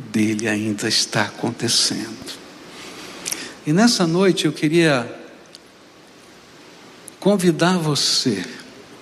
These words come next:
a permitir Deus recomissioná-lo.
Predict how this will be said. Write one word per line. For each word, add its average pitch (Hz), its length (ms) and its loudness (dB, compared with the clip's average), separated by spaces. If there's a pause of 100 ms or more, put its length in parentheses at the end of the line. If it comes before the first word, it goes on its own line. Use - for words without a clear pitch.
(1400)
a 131 100 6
permitir 180 920 2
Deus 110 720 -2 (1300)
recomissioná-lo. 143 1300 2